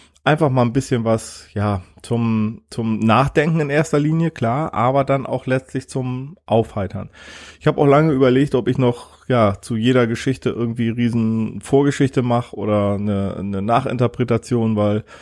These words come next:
ja, auch ich da meine, meine ganz eigenen Denkansätze dazu habe.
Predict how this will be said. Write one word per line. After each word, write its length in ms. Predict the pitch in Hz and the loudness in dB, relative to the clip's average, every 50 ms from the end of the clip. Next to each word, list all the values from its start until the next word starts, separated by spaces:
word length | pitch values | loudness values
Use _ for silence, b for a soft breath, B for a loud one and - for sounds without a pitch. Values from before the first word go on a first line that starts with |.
| B B B B B B B _ _ | B B B B B B B _ _
ja, 220 | - 101 104 110 - | 0 2 2 2 2
auch 160 | - - - | 0 -2 -6
ich 140 | - 117 - | -6 -4 0
da 160 | - 120 113 | 0 0 2
meine, 340 | 113 113 117 117 113 113 110 | 2 2 2 2 2 2 2
meine 260 | 110 110 110 110 107 | 0 0 0 0 0
ganz 240 | 101 117 117 - - | 0 0 -2 -2 -4
eigenen 880 | - 117 117 117 113 117 117 113 113 113 113 110 - 65 92 98 - - - | -4 -4 -2 -2 -2 -2 -2 -2 -2 -2 -4 -6 -8 -12 -18 -20 -4 2 2
Denkansätze 1200 | 120 120 127 127 - - - - - - - - _ _ - 135 123 117 123 120 117 - 135 107 | 2 2 2 -2 -6 -10 -16 -18 -18 -20 -20 -20 _ _ 0 0 2 2 2 2 0 0 -2 -2
dazu 320 | 120 120 120 - 123 113 | 0 -2 -2 -2 -2 0
habe. 380 | 117 117 117 117 117 123 117 | 2 2 2 0 0 -2 -4